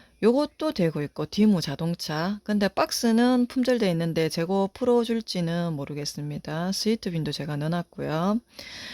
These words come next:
그러니까 삼십 달러당 삼 달러에서 딱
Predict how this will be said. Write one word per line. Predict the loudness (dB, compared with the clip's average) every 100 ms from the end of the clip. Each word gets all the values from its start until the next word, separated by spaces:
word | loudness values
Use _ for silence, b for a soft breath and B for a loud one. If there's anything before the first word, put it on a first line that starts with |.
| B B B
그러니까 | 0
삼십 | 2 2 0 2
달러당 | 4 4 4 2
삼 | 0
달러에서 | 0 2 2 2 2 0 -2
딱 | -4 -4